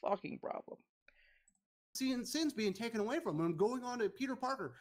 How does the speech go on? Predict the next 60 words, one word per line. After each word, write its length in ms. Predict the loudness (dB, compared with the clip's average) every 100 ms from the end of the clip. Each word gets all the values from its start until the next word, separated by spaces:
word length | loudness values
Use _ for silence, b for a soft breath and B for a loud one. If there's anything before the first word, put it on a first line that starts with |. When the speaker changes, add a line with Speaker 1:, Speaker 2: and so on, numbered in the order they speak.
| b
Speaker 2:
It 140 | 2 4
had 160 | 4
nothing 420 | 2 -2 0 2 2
to 100 | 0
do 240 | 0 2
with 120 | 2
the 100 | 0
fact 360 | -2 0 0 0
that 100 | -4
they 140 | -2
were 80 | 0
gonna 220 | 0 0
get 160 | 0 -2
the 80 | 0
marriage 520 | 2 2 2 0 0
back 220 | -2 -2
together 320 | -2 -2 0
and 80 | 0
get 140 | -2 -6
Peter 260 | -4 0 2
and 100 | 2
M 120 | 0
J 160 | -2 -2
back 240 | -2 -4
together, 240 | -4 -2 2
and 80 |
he 80 | 2
was 80 | 2
about 240 | 0 -4
to 80 | -6 -6
pop 260 | -2 -2 -4
the 60 |
question 460 | -4 -2 -2 -4 -8
again. 420 | -4 -2 0 -2 b b b b
We're 160 | 0 2
back, 280 | 0 -4 -6 -4
basically 320 | -2 -2 -2
gonna 180 | -2 0
be 140 | 0
able 100 | 0
to 80 | 0
get 240 | 0 0
back 260 | -4 -4 -4
to 80 | -2
where 200 | 0 0
Peter 260 | -2 -2
Parker 300 | -2 -2 -2
and 100 | 0
M 80 | 0
J 140 | 2 0
should 160 | 0
have 80 | 0
been 140 | 2
the 60 | 2
whole 160 | 0 -2
time. 380 | -2 0 -2 -4 b b 2
No, 160 | 4 6
let's 240 | 4 0
go 120 | 2
back 280 | 2 0 b